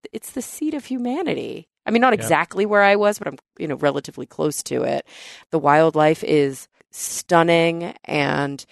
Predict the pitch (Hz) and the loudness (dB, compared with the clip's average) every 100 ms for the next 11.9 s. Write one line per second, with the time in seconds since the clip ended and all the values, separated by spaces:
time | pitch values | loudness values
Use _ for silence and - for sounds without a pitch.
0 | _ - 156 160 156 151 147 139 _ 156 | _ -4 0 0 0 2 0 0 _ -4
1 | 139 123 139 139 147 160 170 - 165 143 | -4 0 2 4 6 6 4 2 4 4
2 | 139 151 143 151 139 139 - 143 147 143 | 4 2 2 2 2 0 4 4 6 4
3 | 147 135 139 143 143 - 139 143 131 131 | 2 0 2 2 0 -2 -2 -2 -2 -2
4 | 139 139 135 139 139 139 135 156 180 185 | -2 -4 -6 -6 -6 -2 0 0 0 -4
5 | - _ _ _ - 170 170 - 165 156 | -10 _ _ _ -4 0 0 2 0 0
6 | 143 147 - - 165 160 156 139 - 147 | -2 -6 -10 -6 4 4 4 -2 -2 2
7 | 139 139 135 - 160 - _ _ _ _ | 2 2 -2 -6 -14 -18 _ _ _ _
8 | - 190 185 208 262 285 285 285 - 302 | 2 4 6 2 0 0 0 -2 -2 2
9 | 294 285 294 247 - 320 320 - - - | 4 4 -2 -10 2 4 4 2 -6 0
10 | 285 285 220 226 233 240 240 214 226 233 | 2 2 2 2 4 2 0 -4 0 0
11 | - 180 180 - - 190 175 170 160 | 0 0 0 0 2 2 2 0 0